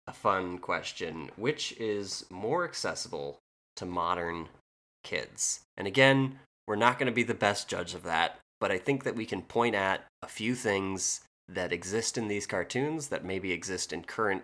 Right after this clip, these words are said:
air-, currently airing cartoons. And I think that's gonna be my strategy,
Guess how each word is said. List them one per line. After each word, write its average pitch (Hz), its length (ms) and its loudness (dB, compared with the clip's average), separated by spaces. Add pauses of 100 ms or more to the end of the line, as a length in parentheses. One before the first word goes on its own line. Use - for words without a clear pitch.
air-, 87 240 -2
currently 113 580 0
airing 87 320 0
cartoons. - 560 -6
And - 100 -10
I 82 40 -6
think 120 260 -6
that's 101 240 0
gonna 98 140 -2
be 82 160 -6
my 76 300 0
strategy, - 680 -4